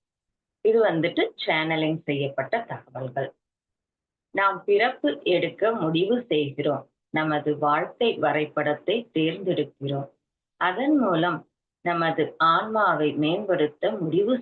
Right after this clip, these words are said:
செய்கிறோம். ஆனால் நமக்காக அவை, நமக்காக அல்ல, நம் இருப்பில் மூன்றில் இரண்டு பங்கு கடவுளை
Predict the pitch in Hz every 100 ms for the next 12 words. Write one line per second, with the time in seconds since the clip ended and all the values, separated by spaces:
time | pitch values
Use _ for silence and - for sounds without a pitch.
0 | - 156 139 151 147 139 - _ 135 139
1 | 143 170 262 - _ 151 147 151 - 160
2 | 156 156 247 269 - _ _ 151 156 -
3 | - - _ _ - 156 165 175 - 180
4 | 202 247 214 165 151 143 120 - _ _
5 | - 175 226 285 _ - 156 175 - 285
6 | 415 - _ 202 269 349 349 302 - 175
7 | 175 208 240 233 196 156 160 190 277 -
8 | 139 139 180 160 165